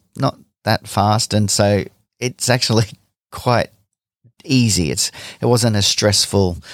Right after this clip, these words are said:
as, you know, it can be built up or you can build up in your own sort of idea of what this is going to be like. Um,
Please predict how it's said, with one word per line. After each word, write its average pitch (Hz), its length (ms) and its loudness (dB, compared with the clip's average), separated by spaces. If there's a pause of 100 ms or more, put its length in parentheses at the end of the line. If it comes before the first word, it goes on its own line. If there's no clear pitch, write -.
(200)
as, - 600 0
you 101 140 0
know, 90 120 2
it 82 140 -6
can 95 200 0
be 85 160 -2 (100)
built 92 300 0
up 87 160 0
or 92 80 2
you 85 100 -2
can 87 140 0 (100)
build 90 300 -2
up 90 200 -4
in 85 100 -2
your 90 180 0
own 87 240 0 (340)
sort 90 220 2
of - 200 -4
idea 90 440 0
of 82 120 -2
what - 160 -4
this - 220 -2
is 78 140 -2
going 87 200 2
to 85 60 0
be 92 220 2
like. 92 400 2 (340)
Um, 95 440 0